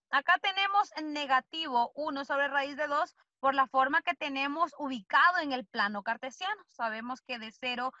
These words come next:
a la izquierda es negativo. Pero nosotros estamos evaluando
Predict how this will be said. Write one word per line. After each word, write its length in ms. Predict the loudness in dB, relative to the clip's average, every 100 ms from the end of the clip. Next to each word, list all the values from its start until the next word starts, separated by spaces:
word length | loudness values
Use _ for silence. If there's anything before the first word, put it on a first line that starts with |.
| -18 -2
a 80 | 2
la 100 | 2
izquierda 680 | -2 -2 2 4 6 6 6
es 240 | 2 -2
negativo. 520 | -2 2 2 0 -8 -8 -12 _ _ _ _ _
Pero 220 | 0 2
nosotros 540 | 2 2 0 0 0 0
estamos 840 | 2 6 6 6 4 4 4 0
evaluando 920 | -2 4 4 4 2 2 2 2 2